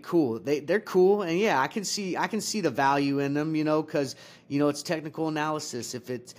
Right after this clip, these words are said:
if it's happened once, you know, technically it could happen again. And that's the whole theory with technical analysis. I understand that. But let's go back to what, what, what was the whole basis of,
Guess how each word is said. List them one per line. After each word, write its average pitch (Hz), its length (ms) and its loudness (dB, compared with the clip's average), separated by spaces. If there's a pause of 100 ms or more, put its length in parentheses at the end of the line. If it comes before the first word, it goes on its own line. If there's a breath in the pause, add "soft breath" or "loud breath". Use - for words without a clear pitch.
(120)
if 117 180 -10
it's 120 140 -8
happened 143 460 -2
once, 151 420 -4 (220 loud breath)
you 131 120 -4
know, 139 60 0
technically 147 560 -6
it 127 40 -8
could 135 120 -10
happen 135 380 -6
again. 139 420 -4
And 135 140 -6
that's 135 180 -6
the 135 80 -8
whole 139 160 -4
theory 143 480 -6
with 135 140 -8
technical 135 460 -10
analysis. 127 580 -8
I 139 120 -4
understand 117 440 -8
that. 117 160 -6 (400 loud breath)
But 139 360 0 (280 loud breath)
let's 151 140 -4
go 180 120 2
back 165 300 2
to 147 360 0 (1000 loud breath)
what, 151 240 0
what, 135 380 -4 (720)
what 160 240 0
was 160 140 -2
the 135 100 -6
whole 160 260 2
basis 143 600 -2
of, 123 340 -6